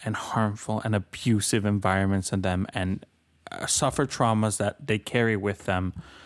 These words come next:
for the rest of their lives. I know 'cause I've seen that so much,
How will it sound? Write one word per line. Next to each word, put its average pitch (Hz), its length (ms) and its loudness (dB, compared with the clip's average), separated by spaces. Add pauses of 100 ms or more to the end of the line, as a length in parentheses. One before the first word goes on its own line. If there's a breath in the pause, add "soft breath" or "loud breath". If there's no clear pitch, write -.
(880 loud breath)
for 113 580 2
the 123 80 2
rest 135 220 2
of 165 60 0
their 160 120 2
lives. 107 560 0 (1120)
I 143 120 4
know 147 180 4
'cause 123 180 -4
I've 110 160 2
seen 135 340 2
that 101 260 0
so - 260 2
much, 113 480 -2